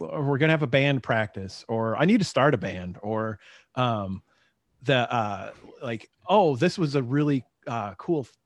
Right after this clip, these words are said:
uh, song someone mentioned," or whatever. You know, like, I don't wanna forget stuff, and I'm making lists, things I hope to do or experience. And it wasn't, it was chaotic. It wasn't that organized,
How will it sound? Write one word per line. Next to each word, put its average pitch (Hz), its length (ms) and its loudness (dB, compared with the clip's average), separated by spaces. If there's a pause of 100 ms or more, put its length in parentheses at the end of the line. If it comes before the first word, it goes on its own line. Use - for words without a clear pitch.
(300)
uh, 107 280 -6
song 139 400 0
someone 139 300 0
mentioned," 127 540 0
or 101 320 -6
whatever. 131 400 4
You 170 80 4
know, 165 60 4
like, 151 160 2 (400)
I - 40 6
don't 208 140 6
wanna 196 160 6
forget 170 380 4
stuff, 156 320 2
and 139 80 2
I'm 135 80 2
making 143 260 4
lists, 135 380 0
things 156 220 2
I 143 80 6
hope 139 260 2
to 131 240 2
do 123 260 2
or 123 100 4
experience. 113 600 -4
And 139 80 2
it 160 80 2
wasn't, 240 400 2
it 127 80 -4
was 107 160 -6
chaotic. 156 580 0
It - 60 -8
wasn't 135 260 0
that 120 140 4
organized, 120 520 0